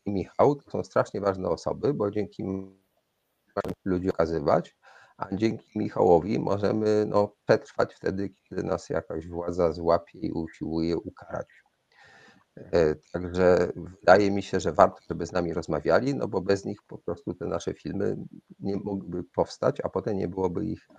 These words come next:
pokazywać. Teraz tak, e, ja bym chciał, e, wygłosić kilka słów, mm, takiego wstępu, mówiącego o tym, jak to się właściwie zaczęło, że takie filmy przestały powstawać. Jakie filmy?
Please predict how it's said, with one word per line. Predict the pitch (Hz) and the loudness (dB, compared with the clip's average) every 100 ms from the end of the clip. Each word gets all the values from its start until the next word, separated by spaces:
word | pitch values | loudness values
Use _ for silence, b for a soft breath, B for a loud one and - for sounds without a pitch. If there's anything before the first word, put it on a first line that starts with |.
| _ _ | _ _
pokazywać. | _ - 85 - - _ _ _ b b b _ - | _ -8 -6 -6 -12 _ _ _ b b b _ 6
Teraz | 143 - | 6 6
tak, | - _ _ - | -2 _ _ 0
e, | 95 92 85 - | 4 6 4 0
ja | 95 123 160 | 4 6 6
bym | 135 110 | 4 -2
chciał, | - 110 78 73 b b b | 4 4 4 0 b b b
e, | 87 87 87 85 101 | 2 2 2 -2 -8
wygłosić | 87 98 120 131 - - | -12 -2 0 0 -4 -4
kilka | 123 123 - | -6 -6 -10
słów, | - - 101 - - - - - | -12 -4 -2 -2 -8 -20 -20 -16
mm, | 90 90 85 _ | -10 -10 -12 _
takiego | - 95 87 | -6 -4 -4
wstępu, | - - 87 73 110 147 b b b _ | -4 -2 -2 -2 -6 -6 b b b _
mówiącego | 101 110 104 - 131 - | -4 -2 -2 -2 -2 0
o | 92 | 0
tym, | 92 104 127 143 - - | -2 -4 -4 -4 -8 -2
jak | 143 - | -2 -2
to | 135 | -10
się | - | -4
właściwie | 110 104 113 107 | -2 -2 -6 0
zaczęło, | 87 - 120 131 131 - | 0 2 4 6 4 2
że | 98 104 | 4 4
takie | 95 101 - | 4 0 -6
filmy | - 120 104 | -4 -2 0
przestały | - - - 92 80 73 | -2 -6 2 6 6 4
powstawać. | - - 82 - 78 - - _ | -6 -2 -2 0 0 -2 -8 _
Jakie | 95 - - | -4 -4 -6
filmy? | - - | -14 -14